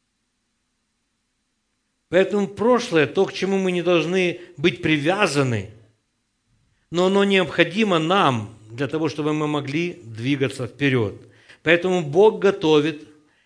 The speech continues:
в каждом из нас или каждого из нас как сосуд для благословения.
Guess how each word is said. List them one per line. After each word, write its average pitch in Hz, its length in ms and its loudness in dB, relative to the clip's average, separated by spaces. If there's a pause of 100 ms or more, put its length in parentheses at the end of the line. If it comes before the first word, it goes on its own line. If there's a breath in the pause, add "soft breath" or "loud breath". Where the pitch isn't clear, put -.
(400)
в - 100 -20
каждом 196 440 2
из 160 160 -2
нас 120 640 -4 (160)
или 143 200 -4
каждого 160 600 0
из 131 140 -4
нас 139 400 -8 (340 soft breath)
как 156 180 0
сосуд 156 760 -2
для 165 200 -2
благословения. 151 1160 0